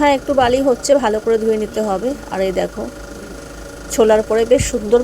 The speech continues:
পরিষ্কার হয়েছে, ধুলে আরও পরিষ্কার হয়ে যাবে। আচ্ছা, তোমরা কারা কারা এই খোসলা ভাজা বা তিলের বড়া খেয়ে থাকো? তিলের নাড়ু তো আমরা লক্ষ্মী পুজোর সময় খাই, কিন্তু এই তিলের বড়া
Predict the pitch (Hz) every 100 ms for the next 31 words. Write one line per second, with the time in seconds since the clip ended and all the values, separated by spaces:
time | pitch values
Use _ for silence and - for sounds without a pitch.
0 | 214 190 - 240 226 170 165 - 302 -
1 | - - - - - - - - - -
2 | 202 202 226 170 170 165 202 - 190 208
3 | 180 180 185 269 392 - - - - -
4 | - - 285 311 233 240 247 208 208 233
5 | 233 240 226 214 226 220 - 208 - 233
6 | 226 226 214 214 202 202 196 190 - 208
7 | 202 202 190 190 185 190 - - - -
8 | 208 185 208 196 180 - 196 220 240 262
9 | 294 349 285 277 254 226 - 240 240 247
10 | 233 226 - 170 208 - - - - -
11 | - - - - - - - - - -
12 | - 226 240 247 220 220 269 269 254 247
13 | 247 208 214